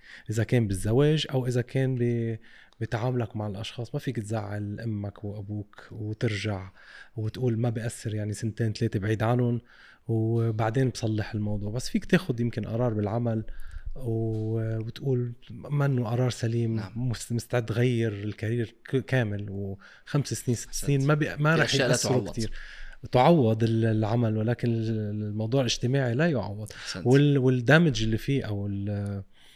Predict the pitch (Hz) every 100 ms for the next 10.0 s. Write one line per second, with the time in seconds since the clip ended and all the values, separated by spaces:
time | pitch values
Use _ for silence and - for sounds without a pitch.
0 | - - 104 120 139 135 110 104 104 127
1 | 123 120 123 151 120 107 95 - - 120
2 | 143 - 117 127 - 190 185 175 120 117
3 | 123 117 110 113 113 101 110 113 123 127
4 | 117 107 104 107 107 101 113 - - 123
5 | 120 117 110 107 - - - - - 113
6 | 104 101 101 107 98 113 120 117 117 104
7 | 113 110 - 131 117 117 110 156 156 131
8 | 120 113 135 143 110 107 104 107 - -
9 | - - - _ - 110 107 107 107 104